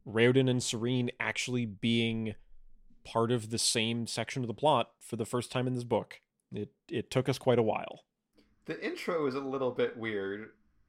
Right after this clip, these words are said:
Speaker 2: with the sentence, "The newcomer turned out to be a she."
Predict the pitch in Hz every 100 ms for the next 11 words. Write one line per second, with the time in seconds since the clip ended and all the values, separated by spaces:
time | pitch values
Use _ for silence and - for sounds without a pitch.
0 | _ 131 135 135 135 127 - 135 139 123
1 | 123 113 127 135 139 131 - 127 110 113
2 | 117 110 110 110 101 - 117 95 90